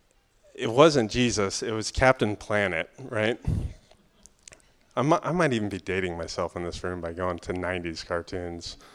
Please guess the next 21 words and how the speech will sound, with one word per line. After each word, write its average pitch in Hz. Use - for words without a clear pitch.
We 113
need 107
to 95
get 92
in 92
the 90
aughts, 87
right? 95
But 123
to 135
give 151
you 135
a -
little 127
refresher 104
on 95
Captain 95
Planet, 87
he 123
would 113
summit, 165